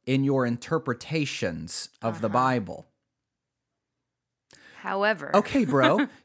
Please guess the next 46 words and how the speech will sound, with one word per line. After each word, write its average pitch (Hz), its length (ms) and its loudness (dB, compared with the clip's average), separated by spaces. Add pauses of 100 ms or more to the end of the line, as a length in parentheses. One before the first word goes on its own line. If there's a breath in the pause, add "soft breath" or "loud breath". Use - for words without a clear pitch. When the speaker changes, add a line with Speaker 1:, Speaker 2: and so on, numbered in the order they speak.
Speaker 1:
Uh, 170 220 4 (260)
I 160 60 -2
mean, 175 300 -4 (260)
first 214 240 0
of 180 80 0
all, 143 260 2
n-, 120 220 -6 (140)
no. 135 960 0 (600)
But 147 160 2
second 196 300 0
of 139 80 -4
all, 123 460 0
you 135 200 -2
cannot 170 500 -4
divorce 160 460 -2
yourself 135 340 -2
from 113 160 -4
culture, 113 640 -4
but 123 120 -2
also 147 480 -2 (300 soft breath)
look 185 180 0
in 214 80 2
the 180 80 -2
mirror, 170 420 0
because 135 320 -4
the 131 80 -2
way 139 240 -2
that 165 80 -4
you're 127 160 -4
preaching 156 400 -6
the 117 80 -2
gospel 151 540 -4
is 107 160 -6
very 127 720 -2
Speaker 2:
The 185 160 -10
individualism 185 1080 -8
Speaker 1:
That's, 156 200 -2
Speaker 2:
that's - 100 -6
Speaker 1:
that's 151 160 -2
cultural. 208 340 4
Speaker 2:
prominent 196 260 0
in 180 120 -8
Speaker 1:
The 170 60 -12
Speaker 2:
cultural 170 360 -2
Speaker 1:
consumerism. 165 760 2
Speaker 2:
America. 156 540 -2